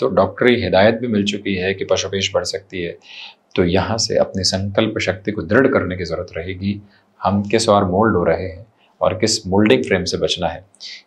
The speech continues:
Cumulation में ये एक measure बनाकर रखने की आप कोशिश ज़रूर करते चले जाएं। और वहीं आपके लिए आज का दिवस विशेष पारिवारिक स्थितियों में वृद्धि के समागम भरे संकेत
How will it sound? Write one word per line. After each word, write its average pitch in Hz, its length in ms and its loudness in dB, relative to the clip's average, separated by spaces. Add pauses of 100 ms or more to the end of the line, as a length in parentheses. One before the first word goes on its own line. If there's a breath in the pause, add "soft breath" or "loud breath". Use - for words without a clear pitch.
Cumulation 117 420 4
में 135 280 -2
ये 113 240 0 (200)
एक 107 240 -6
measure 92 500 -2 (160)
बनाकर 87 340 -2
रखने 87 300 -6
की 87 160 -6
आप 87 260 -2 (460 soft breath)
कोशिश 98 480 2 (140)
ज़रूर 95 420 0
करते 92 240 -2
चले 82 220 -2
जाएं। 95 320 0 (540 loud breath)
और 82 140 2
वहीं 95 300 -4 (180)
आपके 98 340 0
लिए 90 240 -4
आज 90 260 0
का 87 260 -4
दिवस 85 300 -6
विशेष 95 380 -6 (400)
पारिवारिक 95 560 2
स्थितियों 90 360 -4
में 87 100 -4
वृद्धि 92 400 -4
के 95 120 -6
समागम 87 460 -4
भरे - 180 0
संकेत 87 460 -8